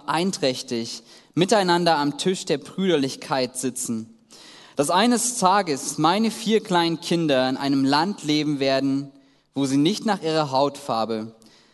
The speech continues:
sondern nach ihrem Charakter beurteilt werden. I have a dream. Das hat Martin Lu-, Luther King gesagt, neunzehnhundertdreiundsechzig, als er Teil der Bürgerrechtsbewegung war.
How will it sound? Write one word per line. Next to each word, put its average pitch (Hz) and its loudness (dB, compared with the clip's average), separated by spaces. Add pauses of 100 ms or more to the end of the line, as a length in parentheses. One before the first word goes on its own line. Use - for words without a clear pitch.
(140)
sondern 185 2
nach 156 -2
ihrem 175 0
Charakter 139 -2
beurteilt 120 -4
werden. 107 -4 (1300)
I 180 6
have 175 2
a 143 -8
dream. 123 -2 (280)
Das 185 2
hat 170 2
Martin 170 4
Lu-, 165 0
Luther 175 -2
King 190 0
gesagt, 147 2 (300)
neunzehnhundertdreiundsechzig, 170 2
als 135 -2
er 143 -4
Teil 180 2
der 156 2
Bürgerrechtsbewegung 135 0
war. 107 -2